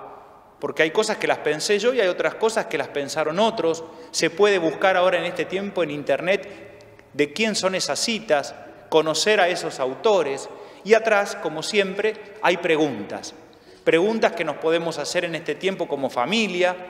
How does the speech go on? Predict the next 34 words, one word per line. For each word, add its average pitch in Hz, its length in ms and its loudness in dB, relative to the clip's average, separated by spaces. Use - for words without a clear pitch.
preguntas 185 600 4
que 151 200 -2
me 139 160 -6
puedo 160 240 2
hacer 156 240 -2
de 156 80 -2
manera 139 400 0
personal, 165 840 -2
preguntas 170 420 4
que 151 140 -8
me 143 100 -4
pueden 165 320 0
ayudar 143 400 4
para 143 160 -2
la 127 140 0
reflexión, 185 880 0
para 127 180 0
la 123 240 0
conversión 127 580 -4
mía, 185 400 0
preguntas 226 520 4
que 156 100 -8
me 147 140 -6
puedo 202 260 2
hacer 208 680 -2
de 139 120 -2
nuestra 131 320 -4
iglesia, 156 400 -2
de 131 100 -4
la 120 100 2
diócesis 156 480 -2
de 117 100 -2
Río 123 260 0
Gallegos. 143 640 -2